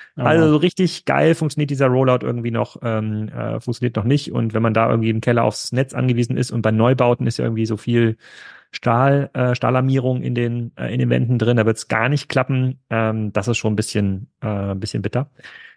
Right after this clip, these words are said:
Speaker 2: Ähm, und
Speaker 1: Da,
Speaker 2: auf
Speaker 1: da gab's ja auch eine Folge zu, ne, zum, zu dem ganzen Smart Energy, äh, Sma-, sorry, äh, Sma-, S-, Smart Meter, Smart,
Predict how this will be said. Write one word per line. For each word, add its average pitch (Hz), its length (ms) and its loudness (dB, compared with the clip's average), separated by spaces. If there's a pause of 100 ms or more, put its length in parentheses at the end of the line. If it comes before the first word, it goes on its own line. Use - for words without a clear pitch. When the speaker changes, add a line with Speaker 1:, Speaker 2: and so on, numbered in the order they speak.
(120)
Speaker 2:
Ähm, 123 580 2
und 135 440 2
Speaker 1:
Da, - 160 -4
Speaker 2:
auf 123 240 -2
Speaker 1:
da 139 80 0
gab's 139 160 4
ja 147 80 4
auch 139 60 6
eine 156 100 6
Folge 139 300 4
zu, 123 180 0
ne, 151 140 6
zum, 127 280 0
zu 127 120 -4
dem 120 120 0
ganzen 120 640 -2
Smart 120 320 -2
Energy, 117 920 0
äh, 135 120 2
Sma-, - 180 -6
sorry, 120 380 -2
äh, 127 260 0
Sma-, 131 220 -4
S-, - 220 -8
Smart 131 300 2
Meter, 127 360 4
Smart, 120 300 -2